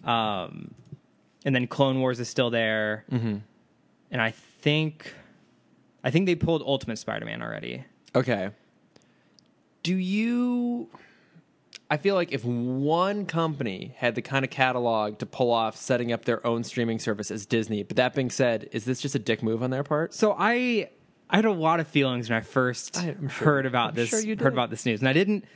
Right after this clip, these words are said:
Speaker 1: fully think about it 'cause I, I had the, the idea of, like, streaming services outside of Netflix, Hulu, and Amazon don't work because they don't have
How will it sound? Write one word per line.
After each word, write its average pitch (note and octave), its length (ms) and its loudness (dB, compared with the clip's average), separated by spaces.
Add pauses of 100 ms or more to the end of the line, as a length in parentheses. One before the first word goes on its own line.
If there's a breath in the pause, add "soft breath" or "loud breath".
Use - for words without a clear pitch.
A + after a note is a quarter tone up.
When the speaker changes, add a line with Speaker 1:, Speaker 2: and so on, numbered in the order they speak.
(280 loud breath)
Speaker 1:
fully G3+ 720 2 (140)
think G3 300 4
about A2 320 0
it F#2+ 300 -6
'cause E3 120 6
I, F3 240 2
I D#3+ 160 2
had D#3+ 200 -2
the, C#3+ 220 0
the C#3 160 2
idea B2+ 340 2
of, A#2 140 -6
like, A#2 420 0 (880 soft breath)
streaming F#3 460 2
services D3+ 960 0 (540 soft breath)
outside C#3 480 4
of A#2+ 100 0
Netflix, B2+ 520 2
Hulu, C3 280 2
and A#2+ 100 0
Amazon A2+ 800 -2
don't D3 380 2
work D3+ 420 2
because C3+ 280 0
they B2+ 120 2
don't C3 360 2
have A#2 680 -2